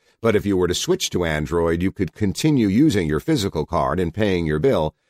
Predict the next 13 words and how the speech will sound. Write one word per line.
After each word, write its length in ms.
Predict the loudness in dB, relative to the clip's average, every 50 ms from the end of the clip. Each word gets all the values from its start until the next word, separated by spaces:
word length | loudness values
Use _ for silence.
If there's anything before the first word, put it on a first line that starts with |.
| _ _
but 240 | -2 -2 -2 0 0
without 300 | 0 0 2 0 0 -2
the 80 | -2
majority 500 | -2 -2 0 2 2 2 2 2 2 0
of 120 | -2 -2 -2
the 100 | -6 -6
cashback 600 | -2 -2 0 0 0 -2 -2 -2 -2 -2 -2 -2 -2
or 180 | 0 0 0
security 520 | 0 -2 -6 -4 0 0 2 2 2 0 0
benefits, 580 | 0 -2 -2 -2 -2 0 0 0 0 -2 -10 _
why 180 | -2 0 0 2
would 240 | 4 4 4 4
you? 180 | 2 0 -2